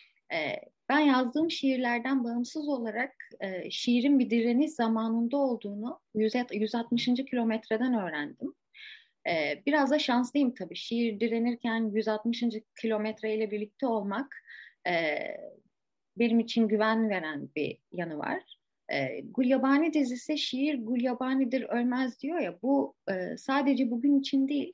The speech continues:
gelecekte de biz şairlerin başına gelebilecek kötü şeyler için bir sigorta gibi. E, çok güvenli ve güçlü hissediyorum burada. E, o yüzden,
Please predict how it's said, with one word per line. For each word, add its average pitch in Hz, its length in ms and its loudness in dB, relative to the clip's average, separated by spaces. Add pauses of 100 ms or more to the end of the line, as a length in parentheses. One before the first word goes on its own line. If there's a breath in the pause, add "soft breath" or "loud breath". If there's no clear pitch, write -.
(120)
gelecekte 254 680 -4
de - 240 -4 (120)
biz 233 180 -4
şairlerin 254 680 0
başına 233 320 0
gelebilecek 226 640 -4
kötü 233 180 -2
şeyler 240 340 -2
için 240 260 0
bir 214 60 -10
sigorta 233 500 -2
gibi. - 360 -6 (560 loud breath)
E, - 340 -8
çok 269 280 -2
güvenli 240 400 4
ve 254 180 2
güçlü 214 380 -2
hissediyorum 160 760 -4
burada. - 480 -6 (480 loud breath)
E, 180 360 -4 (320)
o 277 120 4
yüzden, 294 540 4